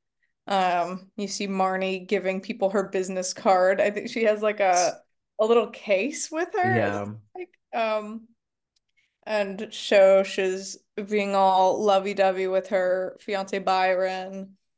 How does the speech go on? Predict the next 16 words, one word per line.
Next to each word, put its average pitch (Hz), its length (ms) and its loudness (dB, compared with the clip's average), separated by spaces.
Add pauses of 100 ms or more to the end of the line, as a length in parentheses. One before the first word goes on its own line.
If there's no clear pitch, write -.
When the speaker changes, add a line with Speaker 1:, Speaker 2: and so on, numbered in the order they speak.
(600)
Speaker 1:
Hannah's 196 360 0
just 208 220 -4
kind 202 160 0
of 190 80 -4
smiling, 180 600 -2
watching 175 380 -4
it 175 120 -6
all. 175 540 0 (160)
Jess 190 240 -4
is 196 140 -2
making 190 340 -2
new 190 140 -6
friends. 170 680 -6
It, - 240 -8
it's 208 240 -6
a, 208 460 4